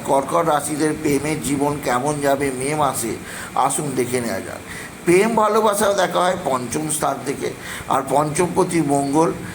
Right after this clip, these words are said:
আপনার রাশিতে কেন্দ্রস্থানে অবস্থান করায় প্রেম ভাগ্য খুবই শুভ। প্রেম যুগল অবশ্যই আপনারা রোমান্টিক কিছু মুহূর্ত কাটাতে পারবেন এই মে মাসে। আপনাদের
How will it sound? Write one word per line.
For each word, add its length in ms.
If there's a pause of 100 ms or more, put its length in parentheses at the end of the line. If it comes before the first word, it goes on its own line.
(140)
আপনার 460
রাশিতে 520 (180)
কেন্দ্রস্থানে 800
অবস্থান 500 (100)
করায় 300 (380)
প্রেম 280 (140)
ভাগ্য 360 (180)
খুবই 320
শুভ। 280 (720)
প্রেম 260 (160)
যুগল 380 (360)
অবশ্যই 580
আপনারা 480 (340)
রোমান্টিক 680 (100)
কিছু 220 (160)
মুহূর্ত 380 (180)
কাটাতে 400
পারবেন 440 (420)
এই 180 (420)
মে 180
মাসে। 380 (420)
আপনাদের 500